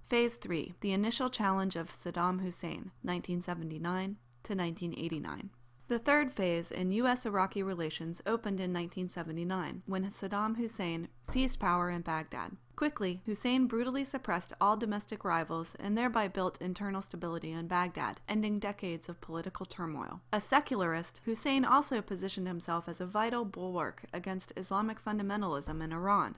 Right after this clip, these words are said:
where the Ayatollah Ruhollah Khomeini took power in nineteen seventy-nine and declared an intention to export his revolutionary ideals across the region.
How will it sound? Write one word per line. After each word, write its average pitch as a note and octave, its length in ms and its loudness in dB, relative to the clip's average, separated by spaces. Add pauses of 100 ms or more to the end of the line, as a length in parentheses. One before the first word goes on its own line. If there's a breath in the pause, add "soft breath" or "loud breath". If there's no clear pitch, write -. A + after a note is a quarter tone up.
(120)
where F#3 160 2
the F3 140 0
Ayatollah G3 600 2
Ruhollah F#3 480 -2
Khomeini F#3 560 -2
took A#3 180 -2
power G3 360 6
in F3+ 140 -2
nineteen F#3 360 -2
seventy-nine F#3+ 760 0
and F#3 100 0
declared G#3+ 380 0
an G3 100 0
intention F3+ 460 -2
to - 180 -4
export G3 400 0
his F3+ 140 -6
revolutionary F#3+ 720 0
ideals E3 480 -2
across - 320 -4
the - 140 -12
region. - 380 -8